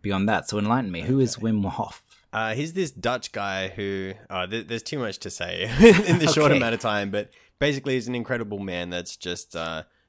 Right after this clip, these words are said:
Speaker 2: done, you know, uh, like, a marathon in the desert, and he can hold his breath for,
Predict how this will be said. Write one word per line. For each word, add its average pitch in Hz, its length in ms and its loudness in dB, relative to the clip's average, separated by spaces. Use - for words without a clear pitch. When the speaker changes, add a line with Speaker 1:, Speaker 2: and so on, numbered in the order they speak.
Speaker 2:
done, 98 540 -6
you 98 140 -10
know, 82 160 -6
uh, 82 380 -10
like, 95 160 -10
a 107 40 -6
marathon 95 520 -4
in 90 80 -8
the 90 60 -8
desert, 82 580 -6
and 82 160 -8
he 95 260 -10
can 95 120 -8
hold 90 240 -4
his 90 100 -12
breath 82 340 -4
for, 76 400 -6